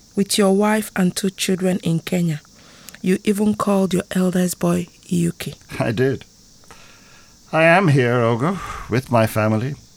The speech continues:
Speaker 2: to get away from all the ballyhoo of the climate announcement. What time is it?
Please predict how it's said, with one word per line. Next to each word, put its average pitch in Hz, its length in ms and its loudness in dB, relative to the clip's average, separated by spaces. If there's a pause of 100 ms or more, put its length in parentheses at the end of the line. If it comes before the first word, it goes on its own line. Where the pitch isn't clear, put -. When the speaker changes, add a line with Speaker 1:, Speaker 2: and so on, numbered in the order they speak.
(420)
Speaker 2:
to - 80 -20
get 135 180 2
away 143 280 4
from 113 180 0
all 107 180 4
the 101 80 0
ballyhoo 104 680 0
of 92 100 -4
the 90 60 -12
climate 98 380 -2
announcement. 95 480 -4 (1400)
What - 120 -8
time 127 220 2
is 113 100 -2
it? 220 140 -8